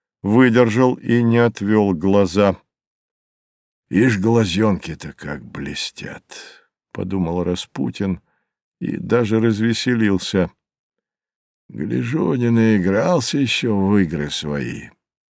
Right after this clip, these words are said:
А коли так, надо б на тебя, милок, чуток попужать. Про, между прочим,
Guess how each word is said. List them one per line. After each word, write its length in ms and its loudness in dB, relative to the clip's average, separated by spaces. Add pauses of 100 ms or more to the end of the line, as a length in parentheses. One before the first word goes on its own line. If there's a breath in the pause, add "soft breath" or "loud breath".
(840 loud breath)
А 240 -2
коли 300 0
так, 340 4
надо 320 4
б 60 0
на 160 4
тебя, 320 4
милок, 520 4
чуток 760 -2
попужать. 1600 -8 (1400)
Про, 280 2
между 500 4
прочим, 800 2